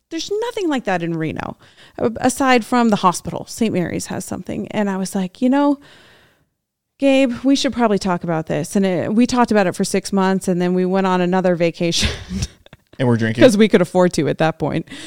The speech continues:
Speaker 1: And, um, and, uh, Gabe's like, "Let's do it.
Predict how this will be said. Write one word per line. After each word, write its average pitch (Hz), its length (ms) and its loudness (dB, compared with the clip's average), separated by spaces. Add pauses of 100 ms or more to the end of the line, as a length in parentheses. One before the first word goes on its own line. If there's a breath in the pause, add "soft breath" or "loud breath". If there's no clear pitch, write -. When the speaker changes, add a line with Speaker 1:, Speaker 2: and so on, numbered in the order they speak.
(320 loud breath)
Speaker 1:
And, 208 380 2
um, 190 400 4 (760 soft breath)
and, 196 340 6
uh, 185 200 6
Gabe's 185 300 0
like, 185 140 0
"Let's 170 200 -2
do 165 120 0
it. - 160 -2